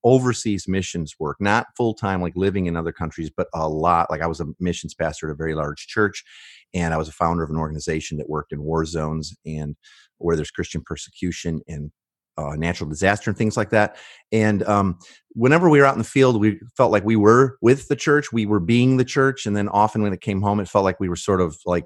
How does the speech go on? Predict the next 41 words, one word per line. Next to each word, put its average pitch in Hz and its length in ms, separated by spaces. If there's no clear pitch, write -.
doing 104 280
church, 147 440
you 113 80
know, 110 80
and 90 120
putting - 200
on 104 160
church 120 280
services 135 540
and 104 100
things 123 200
like 107 160
that. 127 160
And 131 100
it 104 40
wasn't, 107 280
like, 101 220
as 98 160
identity 101 480
based. 143 320
And 117 100
in 113 80
two 147 140
thousand 123 380
four, 117 280
God 98 240
led 98 220
my 90 160
family 98 340
and 85 80
I 80 240
out 85 240
to, 80 340
uh, 78 420
Tacoma, 95 320
Washington, 95 720
to - 80
try 143 160
to 139 60
live 127 200
like 117 200